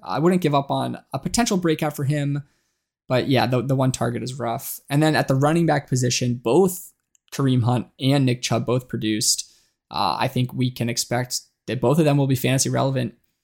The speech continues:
every single week. Hunt actually was on the field more, fifty-six percent of the snaps to Chubb's fifty-two percent. I do wish we saw both of these players in featured roles at other teams, but it works. It works. They, they get the job done in Cleveland,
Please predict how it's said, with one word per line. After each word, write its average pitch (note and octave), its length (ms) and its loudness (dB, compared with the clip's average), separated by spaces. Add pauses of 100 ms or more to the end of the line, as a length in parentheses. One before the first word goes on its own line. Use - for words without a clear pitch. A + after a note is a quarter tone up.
(320)
every F3 180 4
single C3 260 2
week. C3 280 0
Hunt E3+ 300 -2
actually D#3 260 -2
was C#3 100 0
on C3+ 80 2
the C3+ 80 -2
field B2 240 -4
more, C3+ 300 -4
fifty-six - 560 -4
percent C#3+ 240 -2
of C#3 60 -4
the C#3 40 0
snaps C#3+ 380 -2
to - 100 -10
Chubb's - 380 -2
fifty-two - 500 -6
percent. D3+ 460 -2 (1040)
I B2 100 4
do C3+ 220 6
wish C#3+ 220 2
we C#3+ 80 4
saw C3 240 4
both B2+ 240 2
of C3 120 0
these C3 160 0
players C3 300 0
in B2+ 120 0
featured A#2+ 400 -4
roles A#2+ 260 -2
at A2 80 -4
other A#2+ 180 -2
teams, D3+ 400 -4
but - 360 -8
it A3 40 -6
works. - 600 -4
It D3 80 -4
works. - 500 -4
They, C3 180 -6
they C3+ 240 2
get C#3+ 200 0
the - 40 0
job C3+ 300 0
done D#3+ 320 2
in C#3 220 0
Cleveland, F#3 640 0